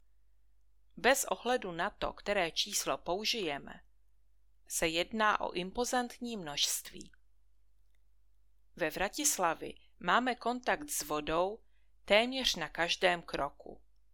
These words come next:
V řece, kanálu, příkopu nebo ve fontáně. Odra je splavnou řekou, která je využívána také pro turistické účely.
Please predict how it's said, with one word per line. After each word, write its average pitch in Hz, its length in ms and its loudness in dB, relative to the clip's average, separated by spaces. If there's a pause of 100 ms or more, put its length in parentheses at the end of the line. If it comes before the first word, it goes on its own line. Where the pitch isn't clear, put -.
(580)
V - 60 -8
řece, 226 640 4
kanálu, 196 720 2
příkopu 196 880 -4 (380)
nebo 196 280 4
ve 190 120 2
fontáně. 143 800 -4 (1400)
Odra 165 540 2
je 165 140 -2
splavnou 226 600 2
řekou, 165 640 -4 (340)
která 202 340 6
je 160 180 2
využívána 208 920 2
také 185 380 2
pro 151 200 -4
turistické - 840 -2
účely. 143 600 0